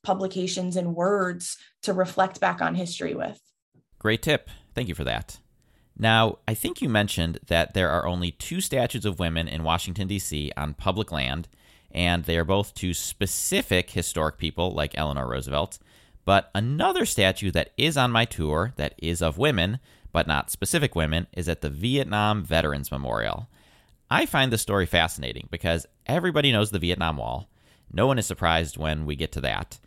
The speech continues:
Speaker 2: And it opened in nineteen eighty-two. But the Vietnam Women's Memorial didn't open until nineteen ninety-three. So why such a big gap in time,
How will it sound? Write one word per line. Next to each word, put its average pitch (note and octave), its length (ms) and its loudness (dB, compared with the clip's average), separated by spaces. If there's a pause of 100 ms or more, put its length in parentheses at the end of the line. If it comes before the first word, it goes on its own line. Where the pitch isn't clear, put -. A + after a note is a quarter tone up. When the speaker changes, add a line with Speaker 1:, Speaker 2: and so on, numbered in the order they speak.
(340)
Speaker 2:
And E2+ 360 2
it C#3 160 4
opened B2 340 2
in D#2+ 180 -4
nineteen E2+ 540 -2
eighty-two. D2 580 -6 (380)
But F2 160 -2
the F#2 100 0
Vietnam F#2 680 0
Women's A#3+ 440 -2
Memorial D#2+ 520 0
didn't D3+ 260 -2
open G#2 280 2
until F2 320 -2
nineteen F#2+ 680 0
ninety-three. F2 960 -2 (100)
So A2+ 540 2
why E3+ 300 -2
such E4 200 -2
a G#3+ 60 -2
big C#3 240 -2
gap F2 240 2
in F#2+ 60 -4
time, D2 420 -4